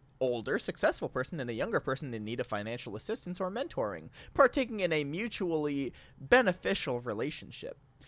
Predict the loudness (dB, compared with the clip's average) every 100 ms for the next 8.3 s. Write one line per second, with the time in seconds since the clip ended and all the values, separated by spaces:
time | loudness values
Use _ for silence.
0 | -20 -16 -8 2 6 8 6 2 4 4
1 | 2 -4 -16 -20 -4 4 6 4 2 0
2 | 0 0 -2 -4 -6 -10 -8 -4 -2 -2
3 | -4 -6 -8 -4 -2 0 0 0 -6 -12
4 | -20 -20 -12 -6 -6 -6 -10 -16 -20 -20
5 | 2 6 6 4 -6 -8 -18 -20 _ -20
6 | -10 0 2 2 0 -4 -20 -20 -20 -16
7 | -6 -4 -4 -6 -12 -20 -20 -20 -20 -20
8 | -6 -4